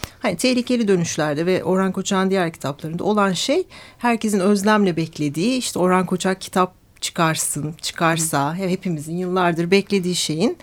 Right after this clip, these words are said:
Speaker 1: ardı sıra gerçekleştiği bir döneme girdik böyle silsile halinde. E, kitapların başlıkları çok çekici. E, değil mi? Adeta bir roman başlığı gibi.
Speaker 2: Evet.
Speaker 1: E, ve hani tabii ki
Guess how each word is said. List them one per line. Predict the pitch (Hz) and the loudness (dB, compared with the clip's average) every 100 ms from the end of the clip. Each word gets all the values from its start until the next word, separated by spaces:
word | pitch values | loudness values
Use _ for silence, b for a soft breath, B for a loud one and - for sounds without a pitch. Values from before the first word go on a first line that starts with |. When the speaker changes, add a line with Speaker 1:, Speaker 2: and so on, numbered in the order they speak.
| B B B B | B B B B
Speaker 1:
ardı | 214 226 240 269 | 6 6 6 2
sıra | - 214 277 | 2 4 6
gerçekleştiği | 269 247 254 240 226 208 - 233 185 | 6 4 2 2 0 0 -2 0 0
bir | 156 - - - | -2 -4 -16 -2
döneme | 160 165 160 147 | 4 6 4 2
girdik | 143 131 139 | -2 -4 -6
böyle | 135 | -8
silsile | 139 - 165 - 185 | -6 -6 -8 -4 0
halinde. | 214 208 208 208 214 269 320 B B B B B | 4 4 6 4 4 2 -4 B B B B B
E, | 180 170 | -6 -6
kitapların | 165 - 196 190 196 190 | -4 -2 0 2 2 2
başlıkları | 180 170 180 180 180 | 2 0 -2 0 0
çok | 175 180 - | 0 -4 -6
çekici. | 170 165 151 147 156 175 - - - | -8 -6 -6 -4 -6 -8 -14 -20 -12
E, | |
değil | 151 165 | -8 -4
mi? | 202 | 0
Adeta | 170 165 165 175 170 | 0 0 -2 0 0
bir | 175 | 2
roman | 175 175 180 180 | 2 4 2 4
başlığı | 165 175 - 180 | 2 2 2 2
gibi. | 170 160 | 4 6
Speaker 2:
Evet. | 185 196 311 B B B - | 8 8 6 B B B -2
Speaker 1:
E, | 170 175 165 165 160 156 151 151 | 2 6 6 6 4 2 0 2
ve | 208 | 4
hani | 220 190 220 - - | 4 2 0 -2 -2
tabii | 196 175 | 0 0
ki | - | 0